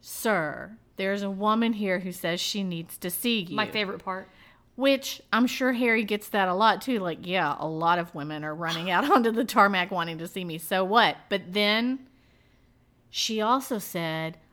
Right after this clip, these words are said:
Speaker 1: "London Bridge is falling down."
Speaker 2: That's right.
Speaker 1: I meant full hand clap for that one.
Speaker 2: That's
Speaker 1: Applause,
Speaker 2: exactly right.
Speaker 1: applause,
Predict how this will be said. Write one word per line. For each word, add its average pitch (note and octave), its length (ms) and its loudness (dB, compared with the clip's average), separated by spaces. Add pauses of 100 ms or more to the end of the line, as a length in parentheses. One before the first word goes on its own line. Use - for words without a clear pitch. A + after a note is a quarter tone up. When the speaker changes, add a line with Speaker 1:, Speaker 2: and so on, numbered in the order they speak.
(180)
Speaker 1:
"London A3+ 760 2
Bridge G3 520 0
is F3+ 220 -4
falling F3 640 -2
down." D#3+ 560 -4
Speaker 2:
That's F3+ 280 -6
right. C#4 320 2 (1080)
Speaker 1:
I G3+ 100 0
meant F3 320 -6 (720)
full - 640 -2
hand F3+ 240 -6
clap C#3+ 320 -6
for - 80 -16
that C#3+ 240 -6
one. C3+ 240 -14
Speaker 2:
That's G3+ 200 -6
Speaker 1:
Applause, F#3 160 2
Speaker 2:
exactly F#3 320 6
right. G3+ 360 0
Speaker 1:
applause, E3+ 800 -2